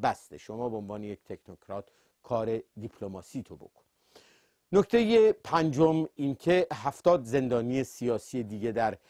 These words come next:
برمه آزاد شدند و به این ترتیب، اه، تعداد اندکی در زندان هنوز موندن که گفته شده، اعلام کرده دولت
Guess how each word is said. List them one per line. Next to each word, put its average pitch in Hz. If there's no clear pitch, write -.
برمه 113
آزاد 113
شدند 139
و 98
به 98
این 107
ترتیب، 104
اه، 113
تعداد 120
اندکی 127
در 147
زندان 139
هنوز 139
موندن 147
که 160
گفته 113
شده، 135
اعلام 110
کرده 127
دولت 131